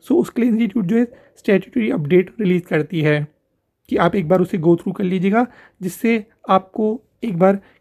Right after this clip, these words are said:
क्लियरेंस मिल कि क्या-क्या चेंजेस आए हैं। अगर by chance कुछ और न्यू इंस्टीट्यूट ने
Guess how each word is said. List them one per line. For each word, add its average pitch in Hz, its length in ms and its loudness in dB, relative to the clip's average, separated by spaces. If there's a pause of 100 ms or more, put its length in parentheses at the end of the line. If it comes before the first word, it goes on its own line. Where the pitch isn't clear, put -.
क्लियरेंस 208 400 0
मिल 196 100 -2
कि 214 140 -2
क्या-क्या 214 300 0
चेंजेस 190 440 0
आए 180 180 -2
हैं। 165 220 0
अगर 180 160 2
by 160 200 2
chance 185 180 -2
कुछ 190 160 -4 (120)
और 180 220 4
न्यू 185 320 2 (380)
इंस्टीट्यूट 196 380 0
ने 190 300 0